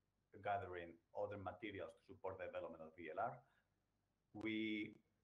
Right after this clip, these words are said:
also have, uh, the Shimokawa method for V L Rs. So based on the experience of Shimokawa town, um, how cities can take into the V L R and a step-by-step guideline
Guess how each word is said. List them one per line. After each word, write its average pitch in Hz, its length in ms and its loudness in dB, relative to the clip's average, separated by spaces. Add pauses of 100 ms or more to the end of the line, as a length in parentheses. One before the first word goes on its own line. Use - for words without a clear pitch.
also 107 400 0
have, 104 160 2
uh, 92 480 4 (1040)
the 107 80 -2
Shimokawa 104 560 2
method 104 320 -2
for 87 160 -4
V 90 160 -4
L 82 80 -2
Rs. 101 320 0
So 98 240 0
based 123 240 0
on 127 80 0
the 120 80 2
experience 110 640 -2
of 98 160 -4
Shimokawa 90 560 6
town, 87 320 4 (640)
um, 85 320 4 (560)
how 104 320 4
cities 107 480 -6
can 90 240 0 (160)
take 87 240 -2
into 85 240 -8
the 82 320 -4 (560)
V 98 240 0
L 95 80 4
R 90 240 4
and 87 80 -2
a 87 320 0 (160)
step-by-step 98 880 0
guideline 92 480 0